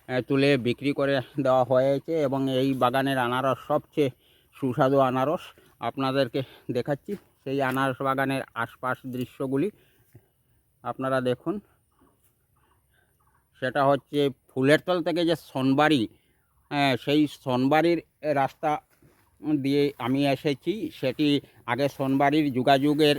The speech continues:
একমাত্র উপায় ছিল যে নদীপথ, বরাক নদীপথে নৌকা যুগে,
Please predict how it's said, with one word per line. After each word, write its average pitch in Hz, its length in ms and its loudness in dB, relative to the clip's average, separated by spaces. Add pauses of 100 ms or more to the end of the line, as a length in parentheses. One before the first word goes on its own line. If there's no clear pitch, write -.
(120)
একমাত্র 143 680 -2
উপায় 143 380 4
ছিল 143 300 -2
যে 139 120 0
নদীপথ, 127 680 2
বরাক 120 340 2
নদীপথে 147 520 2
নৌকা 135 380 4
যুগে, 143 280 4